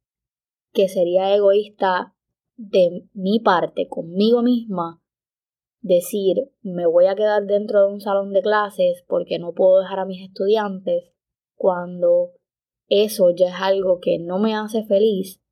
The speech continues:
y está afectándome a mí, a mis hijos, a mi esposo, a todas esas personas que están allá afuera esperando que yo diga,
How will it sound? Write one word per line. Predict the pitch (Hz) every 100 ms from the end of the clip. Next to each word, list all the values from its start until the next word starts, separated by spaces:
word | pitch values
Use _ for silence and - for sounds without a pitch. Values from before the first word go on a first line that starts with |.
| _ _
y | - 190
está | - 226
afectándome | - 202 - 208 202 202 185 180 170 -
a | 170
mí, | 165 185 320 - _ _ _ _ _ _ -
a | 180
mis | 175 -
hijos, | 214 240 240 233 233 -
a | 202
mi | 175 165
esposo, | _ 202 202 196 185 175 170 _ _ _ _ _ _ _ _ -
a | 190
todas | 190 196 208
esas | 226
personas | 226 208 233 220 214
que |
están | - 208
allá | 202 202
afuera | 196 220 202 196 214
esperando | 185 - 175 175 196 202 170 165 - _ _ _ _ _ _ _ _ _ _ _ _ _ _ _ -
que | 180 175
yo | 180
diga, | 185 190 202 180 170 165